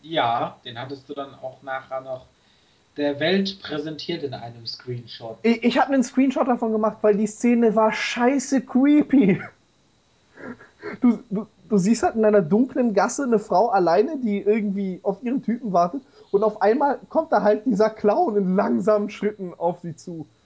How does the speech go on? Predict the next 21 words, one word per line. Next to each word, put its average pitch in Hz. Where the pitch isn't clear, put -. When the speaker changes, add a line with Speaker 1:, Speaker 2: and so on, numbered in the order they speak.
Speaker 2:
Und, 190
äh, -
der 208
ist 208
völlig 262
überzeichnet. 214
Es 190
ist 202
ein 185
übergroßes 208
Kostüm, 190
weil, 196
oh 175
Wunder, 208
oh 170
Wunder, 196
es 170
steckt 196
der 190
Beißer 175
drunter. 139